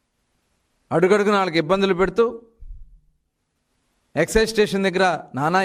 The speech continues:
యాగి చేసి హాస్పిటల్కి వెళ్తే హాస్పిటల్లో అద్దాలు పగలగొట్టి, గ్లాసులు పగలగొట్టి, మీరు మీ కుటుంబ సభ్యులు చేసినటువంటి యాగి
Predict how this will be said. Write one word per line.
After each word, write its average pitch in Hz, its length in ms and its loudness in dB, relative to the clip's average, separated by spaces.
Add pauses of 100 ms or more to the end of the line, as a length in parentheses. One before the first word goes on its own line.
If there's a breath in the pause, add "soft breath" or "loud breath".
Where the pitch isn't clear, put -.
యాగి 185 320 0
చేసి 196 240 -2 (1500)
హాస్పిటల్కి 196 600 2
వెళ్తే 185 240 0 (800)
హాస్పిటల్లో 196 600 2 (1040)
అద్దాలు 175 440 2
పగలగొట్టి, 180 440 -2 (160)
గ్లాసులు 170 400 0
పగలగొట్టి, 165 440 0 (2250)
మీరు 175 280 2 (100)
మీ 185 80 0
కుటుంబ 180 300 -4 (100)
సభ్యులు 165 300 -6
చేసినటువంటి 156 520 -10 (100)
యాగి 156 300 0